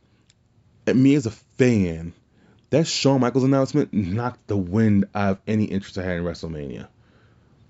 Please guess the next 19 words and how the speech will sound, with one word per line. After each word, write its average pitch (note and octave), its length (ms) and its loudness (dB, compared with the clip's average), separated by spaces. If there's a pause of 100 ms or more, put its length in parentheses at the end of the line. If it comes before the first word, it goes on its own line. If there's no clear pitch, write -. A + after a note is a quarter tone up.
(120)
Like, A2 280 2 (240)
I B2 120 -2
was C#3+ 160 0
looking F#2 240 -2
forward G#2 460 2
to - 60 -16
seeing F2+ 220 -6
Shawn F2 280 -8
at D#2 60 -6
WrestleMania E2+ 360 -6
with C#2+ 160 -10
the, E2 80 -6
with G#2 300 0
the F2+ 100 -6 (100)
defending G2 640 2
the F2 100 -4
championship, D#2+ 800 -8
right? D#2+ 360 -10 (800)
Anyways, G#2+ 480 2